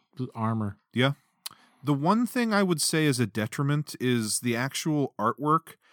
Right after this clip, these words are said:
Speaker 2: I feel like there's not really a clear focal point.
Speaker 1: Oh, certainly.
Speaker 2: Like,
Speaker 1: There's
Speaker 2: if,
Speaker 1: not.
Speaker 2: if
Speaker 1: Yeah, there's
Speaker 2: anything, it's the sword, but even that, it's not, like,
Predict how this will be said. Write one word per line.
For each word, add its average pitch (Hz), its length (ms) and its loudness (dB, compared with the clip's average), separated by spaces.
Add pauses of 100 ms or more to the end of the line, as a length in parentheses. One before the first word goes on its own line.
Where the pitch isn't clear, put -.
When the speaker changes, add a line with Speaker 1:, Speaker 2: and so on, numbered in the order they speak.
(260)
Speaker 2:
I 123 80 -2
feel 151 280 0
like 170 240 0
there's 147 280 0
not 120 300 2
really 113 320 0
a 92 80 -2
clear 110 320 -4
focal 95 420 -8
point. 131 360 -4 (880)
Speaker 1:
Oh, 113 280 -4
certainly. 80 720 -10 (380)
Speaker 2:
Like, 123 140 -4
Speaker 1:
There's 143 140 2
Speaker 2:
if, 101 40 -6
Speaker 1:
not. 85 260 -8
Speaker 2:
if 147 100 -2
Speaker 1:
Yeah, 98 60 -8
there's 95 160 -10
Speaker 2:
anything, 190 420 2
it's - 160 -2
the 127 120 -4
sword, 123 760 0
but 131 180 -2
even 170 400 2
that, 131 320 2
it's 104 300 -4
not, 117 300 0
like, 95 500 -8